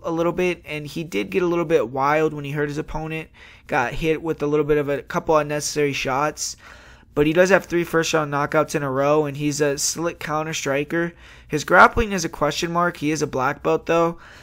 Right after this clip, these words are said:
but no submissions in his career. I did see him dig some underhooks, work himself off the cage well in his last fight. He snuck some knees in in the clinch. And, uh, I really haven't seen him face a good grappler, though. That opponent looked more like a striker.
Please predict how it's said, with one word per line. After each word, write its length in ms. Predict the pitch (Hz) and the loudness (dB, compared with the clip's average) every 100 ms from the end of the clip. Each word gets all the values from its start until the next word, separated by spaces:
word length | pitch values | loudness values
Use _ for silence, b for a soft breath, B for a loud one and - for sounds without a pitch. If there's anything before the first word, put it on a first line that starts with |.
| B B | B B
but 160 | 143 143 | -2 0
no 200 | 160 180 | 0 0
submissions 540 | - 170 160 - 165 | 0 -2 -2 -4 -6
in 120 | 160 | -6
his 140 | 151 139 | -6 -6
career. 600 | - 139 143 151 151 151 B B B B 156 | -4 -4 0 0 0 -4 B B B B -4
I 60 | |
did 220 | 160 226 - | -2 -2 -4
see 120 | 226 | -6
him 140 | 175 | -4
dig 160 | 156 160 | -4 -4
some 160 | - | -4
underhooks, 420 | 147 147 160 - - | -4 -2 -2 -2 0
work 220 | 147 147 | 0 0
himself 320 | 151 - 143 | -2 -4 0
off 160 | 147 143 | -2 -2
the 80 | |
cage 320 | 131 131 143 143 | -6 -4 -2 0
well 280 | 151 143 | 0 0
in 60 | 143 | -2
his 140 | 123 | -4
last 300 | 135 135 143 | -4 -4 -4
fight. 400 | - 151 151 151 - B B | -2 0 0 -2 -10 B B
He 140 | - | -10
snuck 320 | 143 160 160 - | -8 -4 -4 -4
some 180 | 147 | -6
knees 300 | 147 151 151 | -6 -4 -4
in 160 | 151 151 | -4 -4
in 120 | 151 | -6
the 80 | 127 | -8
clinch. 600 | - 151 151 147 - - B B B B B - - - - _ - | -8 -6 -6 -6 -8 -10 B B B B B -20 -20 -20 -20 _ -10
And, 380 | 165 160 151 156 | -6 -4 0 2
uh, 40 | |
I 220 | 151 147 | 4 4
really 240 | 160 196 214 | 4 4 4
haven't 220 | 220 185 | 2 -2
seen 220 | - 175 | -6 -6
him 80 | 156 | -6
face 280 | 165 160 151 | -2 -2 -2
a 60 | |
good 180 | 143 151 | -2 -2
grappler, 480 | 143 135 151 165 170 | 0 2 2 0 0
though. 200 | 170 165 | 2 2
That 240 | 143 147 | 2 0
opponent 400 | 151 156 156 147 | 2 2 0 -6
looked 200 | 147 147 | -8 -8
more 200 | 147 151 | -6 -2
like 160 | 147 143 | -2 -4
a 20 | |
striker. 640 | 131 135 131 139 160 165 | -8 -4 -4 -2 -2 -2